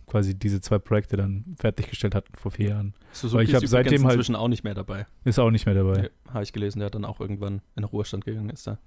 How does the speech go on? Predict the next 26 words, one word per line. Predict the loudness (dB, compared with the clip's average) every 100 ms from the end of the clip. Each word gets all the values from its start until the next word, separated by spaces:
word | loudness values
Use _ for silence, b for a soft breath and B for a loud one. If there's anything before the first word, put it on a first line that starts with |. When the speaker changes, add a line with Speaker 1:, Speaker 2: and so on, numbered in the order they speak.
| _
Speaker 1:
Also | -2 2 2 2
dann | 2 2 0 -4
ist | -8
es | -10 -2
mir | 0
halt | 2 0
wirklich, | -2 0 -2 -2 -10 -12
ich | 0
meine, | 2
ich | 4
hab | 4
auch, | 4 2 0 -12 _
um | 0 2
ehrlich | 4
zu |
sein, | 2 4
in | 2
den |
letzten | 0 0 2
Jahren | 4 4
hab | 4
ich |
halt | 2 4
auch | 2
nichts | 2 0
von | 0 -2